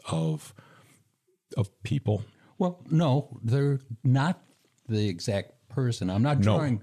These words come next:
Speaker 1: no, no, they're not, but they're out of
Speaker 2: Right.
Speaker 1: your imagination.
Speaker 2: Well, yeah, they're out of the imagination, but I might be seeing <clears throat> somebody and I go, "Wow," you know, I'll
Speaker 1: Uh-huh.
Speaker 2: check out their features. And
Speaker 1: Okay.
Speaker 2: I get influenced that way, and then
Speaker 1: Oh,
Speaker 2: I'll draw
Speaker 1: man.
Speaker 2: somebody that's similar to that.
Speaker 1: Uh-huh.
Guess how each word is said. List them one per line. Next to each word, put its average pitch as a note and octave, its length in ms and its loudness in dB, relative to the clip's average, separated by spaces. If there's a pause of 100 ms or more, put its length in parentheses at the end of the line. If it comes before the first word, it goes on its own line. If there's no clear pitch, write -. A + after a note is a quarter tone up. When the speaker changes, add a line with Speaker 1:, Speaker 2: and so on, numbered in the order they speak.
Speaker 1:
no, G#2 120 4
no, G2 160 4
they're G#2 120 4
not, G2 300 2
but F#2+ 120 -2
they're F#2+ 120 2
out G#2 60 4
of A2 60 4
Speaker 2:
Right. A2+ 60 6
Speaker 1:
your A2+ 120 6
imagination. E2+ 880 2 (280)
Speaker 2:
Well, C#3+ 220 4
yeah, B2+ 240 4
they're G#2+ 180 2
out D3+ 180 2
of C3 40 -4
the C3+ 140 2
imagination, A2+ 920 0
but G2+ 200 0 (180)
I G2+ 120 0
might A#2+ 760 0
be G#2+ 280 2
seeing A#2+ 440 0
<clears throat> A#2+ 100 4
somebody A2 500 2
and G2+ 120 0
I F#2+ 80 -6
go, F2+ 340 -12
"Wow," F#2+ 720 -6
you G#2+ 100 -8
know, F2 320 -10
I'll F2 60 0
Speaker 1:
Uh-huh. F2+ 160 -2 (100)
Speaker 2:
check A#2 240 0
out A2 160 0
their G2 160 -2
features. C3 460 0
And B2 140 2
Speaker 1:
Okay. C3+ 220 2
Speaker 2:
I F3 140 2
get C4+ 160 -2
influenced A#3 680 0
that G#2+ 220 2
way, A2+ 180 0
and C3 80 4
then B2+ 80 4
Speaker 1:
Oh, D3+ 80 4
Speaker 2:
I'll G#2 80 4
draw F#2+ 180 4
Speaker 1:
man. G#2+ 180 6
Speaker 2:
somebody A#2 420 2
that's G2+ 220 -10
similar A#2+ 480 0
to F#3 360 -6
that. - 440 -10
Speaker 1:
Uh-huh. E2 420 0